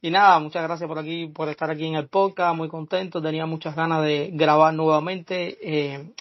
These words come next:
el podcast está teniendo muy buena aceptación, se lo estoy recomendando a amistades mías y, y les ha gustado el podcast y vamos a seguir con esto, eh, que vamos a tener, vamos a tener buenos resultados.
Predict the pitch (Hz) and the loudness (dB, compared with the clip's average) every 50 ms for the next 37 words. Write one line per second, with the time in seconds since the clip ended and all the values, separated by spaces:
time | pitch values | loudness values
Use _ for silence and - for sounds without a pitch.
0 | - - 170 160 - 175 180 170 - 175 160 165 165 165 165 160 165 160 151 156 | -6 -6 -4 0 0 0 0 0 -2 0 0 0 0 0 -2 -2 0 0 0 2
1 | 165 165 165 160 - 151 139 - 151 147 - 185 185 196 196 214 - _ _ _ | 2 0 0 -2 -4 -6 -6 -6 -6 -4 -2 0 0 0 0 -2 -6 _ _ _
2 | _ _ _ _ _ - - 170 160 151 151 - 180 180 170 151 156 160 156 151 | _ _ _ _ _ -2 2 4 4 4 4 4 2 2 2 2 2 0 2 4
3 | 165 165 165 156 151 151 143 147 - 151 147 147 139 139 156 165 165 170 170 160 | 2 4 4 2 2 0 0 -2 0 0 0 0 -4 -4 -2 -2 0 2 2 2
4 | 156 151 143 143 139 135 151 - _ - 180 165 156 147 147 156 156 156 147 - | 2 2 0 -2 -4 -10 -14 -16 _ -4 0 0 2 2 4 4 2 2 2 2
5 | 165 156 151 143 143 - 202 208 - 220 185 165 156 147 143 - _ _ _ _ | 2 2 2 2 0 -4 -4 -4 -2 -2 -2 0 -2 -2 -6 -8 _ _ _ _
6 | _ _ - 170 202 190 196 196 - 185 175 180 165 - 165 160 160 156 160 - | _ _ 0 0 2 0 -2 -6 -6 -6 -6 -6 -6 -8 -8 -6 -6 -8 -8 -10
7 | 160 156 - _ _ _ _ _ _ _ _ _ _ _ _ _ - 175 165 156 | -12 -12 -12 _ _ _ _ _ _ _ _ _ _ _ _ _ -2 0 2 2
8 | 151 151 151 147 - 160 156 156 170 170 165 151 - 156 156 156 156 156 151 147 | 2 2 0 0 0 0 2 2 2 2 0 -2 -2 -2 -2 -2 0 -2 -2 -4
9 | - _ _ _ _ _ - 160 151 - - 175 175 180 175 165 156 160 156 156 | -8 _ _ _ _ _ -12 -12 -12 -6 0 0 2 2 2 0 0 -2 -4 -4
10 | 151 151 170 170 165 156 156 147 160 147 139 - 151 147 143 139 139 - - | -4 -2 -2 -2 -2 -4 -6 -8 -10 -8 -2 0 2 2 2 0 -4 -10 -20